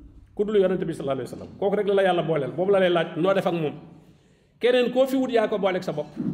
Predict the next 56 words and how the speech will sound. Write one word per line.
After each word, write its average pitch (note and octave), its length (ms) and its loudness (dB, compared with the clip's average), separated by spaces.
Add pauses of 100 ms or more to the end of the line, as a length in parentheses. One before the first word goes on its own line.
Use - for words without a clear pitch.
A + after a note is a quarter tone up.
(640)
Keneen F3+ 280 0
koo F#3 160 0
fi A#3+ 100 -4
wut, G#3+ 240 -2
yaa D#3 140 -2
ko D#3 100 -8
booleeg C#3 220 -4
sa C#3+ 80 -12
bopp. B2+ 100 -10
Yàlla F#3 180 0
moom B3 140 -4
boolewul G3+ 260 2
ak C#3 80 -4
moom. G#2 140 -10 (1160)
Dëgg G3+ 240 4
la C4 120 0
nag, - 120 -10
mën G#3 160 2
ngaa F#3+ 160 4
boole F3+ 320 2
nit F3 160 -2
ak F3+ 80 -2
sabab F3+ 240 -4
ngir G3+ 180 2
mu G#3+ 140 4
wan A#3 160 2 (160)
la, B3+ 100 4 (680)
xamal G#3+ 280 0
la F#3+ 80 2
Yonent F3+ 320 0
bi E3 80 -8
sallallahu C#3+ 280 -6
alayhi A#2 120 -12
wa - 60 -12
sallam. F#2 140 -16 (1040)
Xamal D#3 280 -2
la C3+ 80 -4
ko. - 120 -16 (840)
Waaye - 200 -4 (100)
àndug A3+ 320 0
moom G#3 160 4
pour B3+ 180 -4
jëmmi B3+ 220 0
boppam, G3 320 0
waaye F3+ 160 -2
da G3 60 0
ngay G3 180 -2
ànd G3 160 -6
ak G3 80 -4
moom G#3 200 0
ngir G3+ 180 -2
mu G#3 100 -4
wan G3+ 220 -2
la A3 60 -6
Yonent E3+ 280 -4
bi. - 80 -16